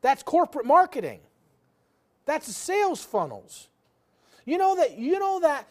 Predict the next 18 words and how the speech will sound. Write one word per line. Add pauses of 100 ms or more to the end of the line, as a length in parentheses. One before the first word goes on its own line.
if
you
make
a
certain
amount
of
phone
calls, (100)
you
can
sell
B
M
Ws
over
the
phone?